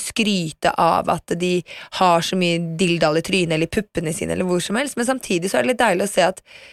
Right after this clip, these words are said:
jenter, grunnen til at jeg har så plettfri hud, eller grunnen til at jeg, puppene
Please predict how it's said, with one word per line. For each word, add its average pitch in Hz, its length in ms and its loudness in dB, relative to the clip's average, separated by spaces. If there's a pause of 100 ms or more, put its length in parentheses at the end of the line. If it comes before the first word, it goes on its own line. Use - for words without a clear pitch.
(280)
jenter, 208 320 4
grunnen 175 320 0
til 185 60 4
at 185 100 2
jeg 170 300 4
har 165 240 2
så 165 180 0
plettfri 170 400 0
hud, 190 240 2
eller 170 160 0
grunnen 160 240 -2
til 175 60 4
at 170 100 -4
jeg, 170 380 0 (500)
puppene 170 240 -2